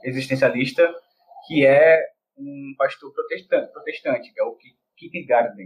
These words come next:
E, basicamente, ele falava da fuga da angústia por três passos, que é a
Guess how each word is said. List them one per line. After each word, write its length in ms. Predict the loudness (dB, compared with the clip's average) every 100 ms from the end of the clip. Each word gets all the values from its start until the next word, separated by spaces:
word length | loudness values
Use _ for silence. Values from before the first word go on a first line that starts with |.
| -20 _ _ _ _ _ _ _
E, 380 | -10 -8 -8 -2
basicamente, 680 | 4 4 4 2 2 2 0
ele 280 | -2 -2 -2
falava 400 | 2 6 6 6
da 240 | 6 4 0
fuga 240 | 0 2
da 140 | 4
angústia 580 | 2 0 -4 -4 -6 -8 -10
por 260 | -18 -18 -18 _
três 280 | -4 -4 0
passos, 460 | 2 4 2 -6 -18 -4
que 80 | 0
é 80 | 4
a 160 | 2